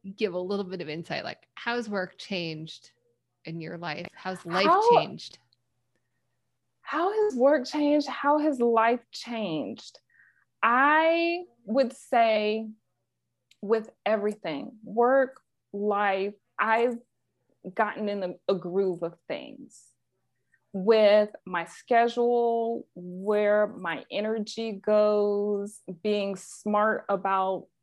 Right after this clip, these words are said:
Speaker 2: things when it comes to being an actual business owner. And I found a way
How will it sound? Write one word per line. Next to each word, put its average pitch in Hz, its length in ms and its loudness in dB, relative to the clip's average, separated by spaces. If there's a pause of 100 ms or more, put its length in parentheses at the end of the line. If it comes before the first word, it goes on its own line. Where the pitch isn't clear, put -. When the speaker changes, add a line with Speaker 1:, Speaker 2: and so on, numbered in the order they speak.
(300)
Speaker 2:
things 214 280 2
when 208 120 2
it 202 80 -2
comes 214 480 -4
to 247 120 -4
being 208 760 -4
an 202 160 -2
actual 208 760 0
business 214 580 0
owner. 208 540 -2
And 220 120 0
I 202 180 -2 (180)
found 226 500 -2
a 208 60 0
way 196 540 0